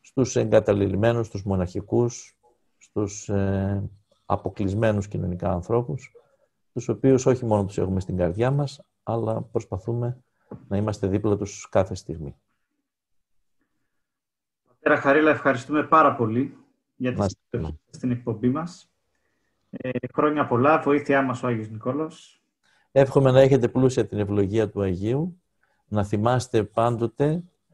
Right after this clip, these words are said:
Speaker 1: ότι όταν σας λείπει ο παππούς ή αν είστε σαν και εμάς, ας πούμε, που έχουμε στερηθεί τους παππούδες μας,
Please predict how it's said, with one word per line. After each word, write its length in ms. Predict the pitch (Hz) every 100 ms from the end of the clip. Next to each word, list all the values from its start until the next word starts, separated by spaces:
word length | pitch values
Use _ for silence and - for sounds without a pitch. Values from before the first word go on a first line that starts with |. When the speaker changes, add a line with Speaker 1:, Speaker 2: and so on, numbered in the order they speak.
| _ _ _
Speaker 1:
ότι 320 | 110 104 113
όταν 400 | 117 131 127 117
σας 280 | 104 101 -
λείπει 400 | 107 123 - 107
ο 100 | 98
παππούς 760 | 104 90 - 107 120 - _ _ _ _ _ _ _ _ _ _ _
ή 200 | 110 110
αν 580 | 117 113 110 101 92 82 - _ _ _ _
είστε 320 | - 104 -
σαν 200 | 101 101
και 80 | 95
εμάς, 300 | 98 104 95
ας 120 | 95
πούμε, 200 | - 101
που 80 | 90
έχουμε 240 | 98 104
στερηθεί 420 | 98 - 98 107 110
τους 140 | -
παππούδες 480 | 92 85 104 101 110
μας, 260 | 135 127